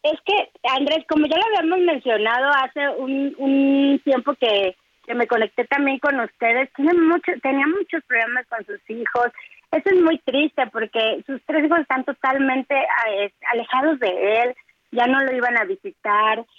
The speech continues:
Eh, muchos que fueron a verlo, uno entre ellos, eh, Palazuelos, que estaba muy al pendiente de su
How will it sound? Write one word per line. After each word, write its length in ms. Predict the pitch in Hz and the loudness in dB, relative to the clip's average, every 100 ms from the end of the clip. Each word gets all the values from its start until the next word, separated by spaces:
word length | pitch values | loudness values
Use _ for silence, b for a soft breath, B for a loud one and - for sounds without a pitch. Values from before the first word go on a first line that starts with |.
| b - | b -6
Eh, 180 | 214 226 | -2 0
muchos 340 | 240 247 302 - | 0 0 -2 -2
que 100 | 220 | -2
fueron 300 | 247 240 226 | 2 2 2
a 80 | |
verlo, 320 | 202 220 240 226 | 0 0 0 -2
uno 260 | 233 226 | -2 -2
entre 360 | 226 214 208 220 | -2 -4 0 2
ellos, 220 | 214 233 | 2 -2
eh, 260 | - 220 202 | -2 0 0
Palazuelos, 680 | - 190 180 - 220 220 220 | 0 -2 -2 -2 0 0 -2
que 60 | - | -8
estaba 240 | 202 214 | -4 -2
muy 220 | 220 214 214 | -2 -2 -2
al 120 | 214 | -4
pendiente 540 | 196 190 196 190 214 | -4 -4 -2 -4 -2
de 120 | 208 - | -2 -2
su 300 | 180 170 | -4 -4